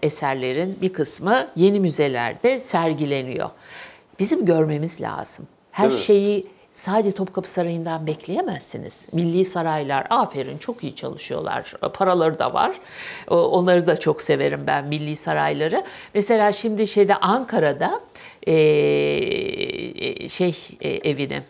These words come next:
Speaker 1: e, neydi? Meclisin karşısındaki Ankara Palası
Speaker 2: Hı hı.
Speaker 1: müze haline getirdi Milli Saraylar.
Speaker 2: Hı.
Speaker 1: Bir günlüğüne davet etti başkan. Dolmabahçe Sarayı'ndan birçok eseri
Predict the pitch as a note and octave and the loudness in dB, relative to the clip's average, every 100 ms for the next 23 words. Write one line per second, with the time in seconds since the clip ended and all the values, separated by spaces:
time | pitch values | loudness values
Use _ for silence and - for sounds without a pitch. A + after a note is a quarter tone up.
0 | - - C#3 - - - D#3+ E3 D#3 F3+ | -20 -10 -8 -8 -8 -4 -4 -2 -2 -4
1 | G#3+ D#3+ D#3+ D#3 - D#3+ F3 D#3+ D#3+ E3 | -2 -2 -2 -4 -6 -4 0 0 -2 -6
2 | D3+ D#3 D#3 D3+ D3+ - - D#3+ F3 F3+ | -2 -2 0 -4 -4 -12 -2 -2 0 0
3 | D3+ D3+ D3 D3 D3 - D#4 C3+ F3+ A#3 | 0 2 2 2 0 -4 -4 0 2 4
4 | A#3+ - D3 C3+ C#3 C3+ - D3 C#3 C#3+ | 4 2 0 0 -2 -4 -8 -8 -6 -4
5 | C3+ B2+ B2+ - D3 D3 C3+ - B2 A#2+ | -2 -2 -2 -2 -4 -2 -4 -2 -2 -2
6 | C3 - A#2+ A#2+ G#2+ G2 - - - A3 | -4 -8 -6 -6 -8 -10 -14 -16 0 0
7 | G3+ F#3+ F3+ F3 G#3+ A3+ A3+ - E3 D#3+ | 2 0 2 2 4 2 -2 -2 0 2
8 | E3+ E3 B2 - C3+ B2 - C3+ C3+ - | 0 -2 -6 -4 -2 -2 -4 -6 -4 -4
9 | - E4+ F#4+ - - - - - _ _ | -2 -2 -4 -14 -20 -20 -20 -20 _ _
10 | _ - F3 E3+ A3 A3 G#3 D#3 - D#3 | _ -20 -2 4 6 4 0 -2 -6 -4
11 | F3+ F3+ E3 D#3 C#3+ D3+ G3+ E4 - - | 0 0 0 -2 -2 -2 -2 -6 -12 -6
12 | F#3+ G#3+ - D3+ - E3+ - D3 C3 F#3 | -4 -4 -4 -4 -4 -4 -2 -2 0 -2